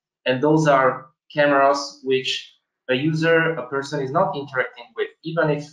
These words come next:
uh, the person is in front of the camera, usually they, they are not looking into the camera. And in many cases, not only the bottom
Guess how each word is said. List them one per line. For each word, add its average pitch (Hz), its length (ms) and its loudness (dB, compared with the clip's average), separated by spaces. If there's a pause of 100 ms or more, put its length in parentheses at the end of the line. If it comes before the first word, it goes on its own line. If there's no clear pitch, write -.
(300)
uh, 113 320 4
the 123 100 -6
person 151 300 -2
is 127 80 -6
in 127 80 -16
front 139 220 -2
of 127 80 -6
the - 80 -20
camera, 151 500 -2
usually 143 320 -2
they, 135 220 -4
they 135 80 -2
are 135 100 0
not 160 180 -4
looking 180 300 -2
into 120 160 -8
the 107 220 -8
camera. 110 340 -2 (540)
And 127 280 -2
in 147 120 2
many 175 240 2
cases, 156 340 -2
not 190 300 0
only 208 240 2
the 147 120 0
bottom 117 260 4